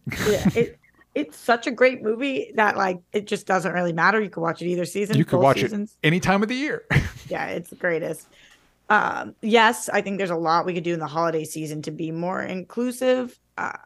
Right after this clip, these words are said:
Speaker 2: I, the two Hanukkah movies I named,
Speaker 1: Mm-hmm.
Speaker 2: this is no shade on them, and Eight Crazy Nights is fun to watch. You know, it's fun. N-, none of those are, like, ma-,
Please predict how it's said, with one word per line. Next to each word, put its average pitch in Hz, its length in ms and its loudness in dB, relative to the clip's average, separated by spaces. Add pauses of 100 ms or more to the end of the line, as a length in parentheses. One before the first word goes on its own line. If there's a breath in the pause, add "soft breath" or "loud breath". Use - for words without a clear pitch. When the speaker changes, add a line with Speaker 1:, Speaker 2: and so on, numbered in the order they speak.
(180)
Speaker 2:
I, 190 320 0
the 202 220 0
two 285 240 -2
Hanukkah 220 480 2
movies 196 300 -2
I 165 100 0
named, 170 560 -2
Speaker 1:
Mm-hmm. 101 240 -6 (580)
Speaker 2:
this 190 140 -2
is 170 160 -4
no 185 380 -2
shade 175 320 -2
on 165 160 -4
them, 160 500 -6
and 170 460 -8
Eight 185 200 -4
Crazy 185 200 -4
Nights 175 220 -4
is - 40 -18
fun 160 280 -6
to 156 60 -2
watch. 151 280 -4
You 180 140 -6
know, 156 160 -4
it's - 180 -14
fun. 151 320 0 (360 soft breath)
N-, 185 140 -6
none 196 300 4
of 190 60 -4
those 175 180 2
are, 151 60 -2
like, 135 180 -8 (160)
ma-, 156 360 -4